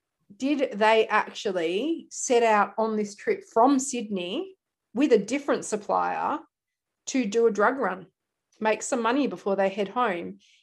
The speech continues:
and gone into Murdoch's territory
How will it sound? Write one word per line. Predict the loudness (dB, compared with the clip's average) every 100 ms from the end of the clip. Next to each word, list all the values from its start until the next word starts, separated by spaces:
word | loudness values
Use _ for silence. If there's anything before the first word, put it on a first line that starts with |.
| _ -4
and | 0 0 -2 0
gone | 4 6 6
into | 4 2 0 0
Murdoch's | 0 0 -2 -4
territory | -4 0 2 0 -4 -4 -4 -4 -6 -8